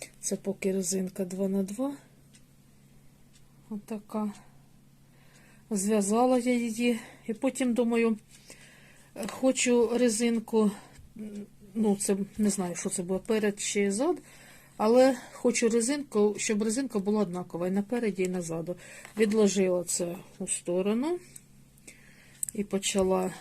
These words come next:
другу резиночку в'язати. І у мене вже тут ого-го. Це я вчора вже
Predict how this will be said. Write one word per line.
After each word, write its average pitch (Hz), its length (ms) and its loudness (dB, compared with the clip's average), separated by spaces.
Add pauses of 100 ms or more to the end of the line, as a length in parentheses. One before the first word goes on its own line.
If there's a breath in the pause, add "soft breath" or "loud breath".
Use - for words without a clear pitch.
другу 185 480 0
резиночку 254 640 0
в'язати. 262 560 -2 (880 loud breath)
І 202 60 -6
у 196 60 0
мене 190 240 2
вже 180 200 -2
тут 175 380 -8 (300 loud breath)
ого-го. 190 640 -2 (720 loud breath)
Це - 160 -4
я 180 100 2
вчора 180 360 -4
вже 175 300 -6